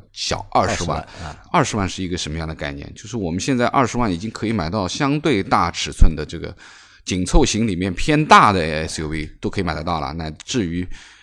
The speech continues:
Speaker 1: 我们说的，呃，很多日系的这个中型的S U V尺寸都可以买得到。
Speaker 2: 啊，那我们看在，它有三个价差嘛，就是三个价格。那三个价格差的是什么呢？
Speaker 1: 嗯。
Speaker 2: 就是十五点五八万的那个车型，其实就可以把它当做一个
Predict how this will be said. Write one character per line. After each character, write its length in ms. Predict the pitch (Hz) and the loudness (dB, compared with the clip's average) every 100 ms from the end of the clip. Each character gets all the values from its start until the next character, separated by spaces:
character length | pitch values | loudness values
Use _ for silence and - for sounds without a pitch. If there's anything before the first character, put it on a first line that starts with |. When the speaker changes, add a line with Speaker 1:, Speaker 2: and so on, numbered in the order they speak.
| _ _ - | _ _ -14
Speaker 1:
我 100 | 82 | -6
们 60 | |
说 200 | 78 98 | 2 4
的， 180 | 87 82 - _ _ _ _ - | 4 -2 -8 _ _ _ _ -12
呃， 420 | 71 69 60 - | -10 -10 -10 -14
很 180 | - 71 | -10 -10
多 160 | 78 95 | -4 -2
日 180 | 131 95 | -2 -2
系 340 | - 90 87 | -4 -4 -6
的 220 | 82 80 | -4 -6
这 160 | 82 - | -8 -12
个 160 | - - | -12 -2
中 280 | - 214 | 2 6
型 220 | 220 92 87 | 4 2 -4
的 80 | |
S 300 | 80 80 - | -6 -8 -8
U 80 | 80 | -8
V 100 | 78 | -8
尺 160 | - 67 | -10 -12
寸 200 | - - - | -10 -12 -8
都 120 | 98 | -10
可 140 | - | -8
以 60 | 85 | -10
买 100 | 65 | -10
得 100 | - | -14
到。 240 | - - - _ _ _ _ _ | -16 -16 -20 _ _ _ _ _
Speaker 2:
啊， 140 | - 78 | -12 -8
那 140 | 80 | -6
我 60 | 82 | -8
们 100 | 85 | -8
看 200 | - 87 | -6 -4
在， 240 | 95 85 - | -2 -4 -6
它 280 | - 117 123 | -2 0 2
有 160 | 98 | 0
三 240 | 82 - 104 | -4 -4 -2
个 140 | 104 | -2
价 220 | - 98 | -2 -2
差 240 | 90 90 90 | -2 -4 -4
嘛， 120 | 90 | -6
就 100 | - | -8
是 60 | 85 | -8
三 200 | - 104 | -4 -4
个 120 | 95 | -4
价 180 | 104 90 | -4 -6
格。 220 | - 71 | -6 -10
那 180 | 87 85 | -8 -6
三 160 | - 107 | -4 -4
个 80 | |
价 160 | 101 98 | -2 -2
格 140 | 90 | -4
差 360 | 90 - - 127 | -6 -10 -2 0
的 80 | 117 | 0
是 120 | 95 | -4
什 140 | 90 | -8
么 100 | 85 | -8
呢？ 120 | 90 87 | -6 -8
Speaker 1:
嗯。 20 | |
Speaker 2:
就 40 | |
是 220 | 87 90 85 | -8 -8 -8
十 200 | - 101 | -4 0
五 200 | 120 120 | 0 0
点 180 | 104 | 0
五 80 | 98 | -2
八 220 | 87 92 | -2 0
万 160 | 117 123 | 0 0
的 60 | 90 | -2
那 120 | 90 | -6
个 80 | 87 | -8
车 160 | 90 | -6
型， 140 | 87 85 | -8 -8
其 160 | 90 | -8
实 160 | 92 95 | -8 -6
就 180 | 104 92 | -4 -4
可 140 | 90 | -4
以 60 | 92 | -8
把 160 | 82 | -6
它 100 | 92 | -6
当 160 | 98 95 | -6 -6
做 160 | 92 | -6
一 80 | 85 | -8
个 260 | 85 87 | -6 -6